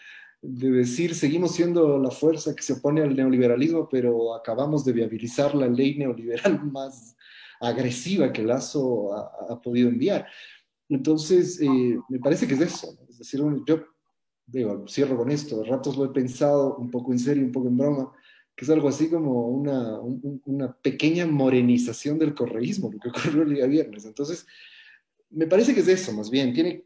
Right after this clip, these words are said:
yo creo que tiene que ver más que con esto de si lealtades o no lealtades, etcétera, con algo que, con lo que concuerdo también que señalaba el Decio antes, es, es esto que también era una cosa absolutamente inaudita y extraña en la política ecuatoriana, que era mantener ciertos niveles de coherencia con una visión de la política,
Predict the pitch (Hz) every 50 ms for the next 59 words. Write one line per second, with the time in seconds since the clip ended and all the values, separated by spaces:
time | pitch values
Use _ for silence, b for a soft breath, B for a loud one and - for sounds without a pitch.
0 | _ - 190 190 190 - - 196 226 233 220 196 - 190 190 190 185 190 165 160
1 | 175 165 170 156 170 196 196 196 - - - 190 185 185 185 185 - - 190 170
2 | 156 135 - - 143 135 131 123 123 123 - - 156 156 156 160 156 147 147 143
3 | 143 131 127 127 127 127 123 123 123 120 - - - 156 156 156 156 143 131 123
4 | 127 - - - 151 151 170 170 175 175 175 175 B B B B B B B _
5 | _ _ _ - 127 123 123 135 139 147 147 151 151 147 147 147 135 127 113 110
6 | 107 104 - - 110 107 107 107 95 104 104 - 147 151 156 151 143 - 127 123
7 | 131 147 151 147 - - 127 120 123 127 139 143 147 135 131 139 131 - - 151
8 | 143 139 147 147 - 175 156 - - 185 185 - - - 190 190 202 208 208 -
9 | 262 247 - - - - - - 95 95 92 101 123 135 143 143 139 135 127 117
10 | 120 123 120 120 113 - - - 95 120 120 123 123 123 123 123 120 120 117 107
11 | 101 95 92 98 101 107 127 - _ - 113 101 95 92 90 - - - - -
12 | 123 127 127 131 117 107 104 - - 98 123 123 139 135 147 147 156 151 156 175
13 | 170 180 190 196 196 190 190 190 175 170 165 160 160 160 165 170 185 196 196 190
14 | - 185 185 - - 180 170 143 127 117 113 131 147 165 175 - - 123 120 120
15 | - 120 107 101 101 98 120 160 196 196 196 190 180 - 117 107 117 127 135 123
16 | 120 - - - - - 135 135 151 156 156 151 - 110 98 95 98 98 95 101
17 | 104 101 - - _ _